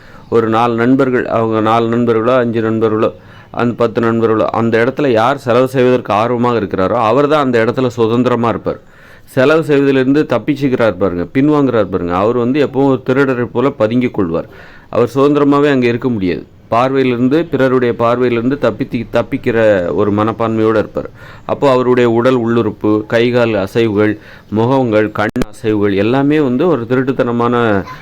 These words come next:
ஒரு பதுங்குகிற மனப்பான்மையோடு சுதந்திரம் இல்லாமல் இருக்கும். அந்த இடத்துல சு-, கூச்சம் அதிகமாயிடும். கூச்சமே, ஒரு கூச்சத்தை வெல்ல வேண்டுமென்றால் என்ன பண்ணணும்? நண்பர்களோடு இருக்கும்போது எனக்கு கூச்சமா இருக்கு, அ, உறவினர்களோடு இருக்கும்போது கூச்சமா இருக்குன்னா, ஆ, அதுக்கு ஒரே வழி என்னன்னாக்கா,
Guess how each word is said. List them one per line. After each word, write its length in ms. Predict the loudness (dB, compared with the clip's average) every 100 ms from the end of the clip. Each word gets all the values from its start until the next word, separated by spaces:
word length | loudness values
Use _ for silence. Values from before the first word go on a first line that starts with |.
| -20 -18 -2
ஒரு 200 | 0 2
பதுங்குகிற 520 | 0 0 0 2 2
மனப்பான்மையோடு 680 | 0 -2 -2 -2 0 0 0
சுதந்திரம் 600 | 0 0 2 2 2 0
இல்லாமல் 500 | 2 2 2 2 0
இருக்கும். 300 | 0 -4 -12
அந்த 260 | -6 0 0
இடத்துல 220 | 0 -2 0
சு-, 200 | -2 0
கூச்சம் 420 | -2 0 0 -2
அதிகமாயிடும். 440 | -2 -2 -2 -4 -10 _ -20 -20 -18 -2
கூச்சமே, 440 | -2 0 -2 -2
ஒரு 200 | -2 -4
கூச்சத்தை 440 | -2 -2 0 0 0
வெல்ல 240 | 2 2
வேண்டுமென்றால் 600 | 2 -2 -2 -2 -2 -4 -10 -20 -20 -4
என்ன 220 | 0 0
பண்ணணும்? 460 | 0 -2 0 0 0
நண்பர்களோடு 560 | 0 0 2 2 2
இருக்கும்போது 320 | 0 0 0
எனக்கு 240 | 0 -2 -8
கூச்சமா 260 | -6 -4
இருக்கு, 420 | -2 -2 -2 -4 -4 -20 -20 -4 0
அ, 200 | 2 2
உறவினர்களோடு 640 | 2 2 2 2 0 0
இருக்கும்போது 360 | -4 -4 -4 -4
கூச்சமா 340 | -8 -6 -6 -4
இருக்குன்னா, 360 | -4 -6 -6 -8 -20 -20 -20 -10
ஆ, 600 | -2 0 0 0 0 -2
அதுக்கு 400 | -2 -2 -2 -2
ஒரே 220 | 0 2 2
வழி 260 | 2 0
என்னன்னாக்கா, 560 | -2 -2 -4 -4 -8